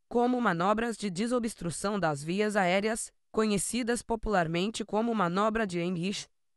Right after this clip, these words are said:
A história de Ricardo nos lembra da fragilidade da vida e da importância de estar atento durante as refeições,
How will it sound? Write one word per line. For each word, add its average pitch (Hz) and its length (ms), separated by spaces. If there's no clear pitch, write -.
A 170 100
história 226 480
de 202 80
Ricardo 196 640
nos 226 200
lembra 170 460
da 202 100
fragilidade 214 840
da 180 120
vida 220 320
e 254 80
da 208 120
importância 185 720
de 175 100
estar 202 300
atento 214 420
durante 185 420
as 220 140
refeições, 180 840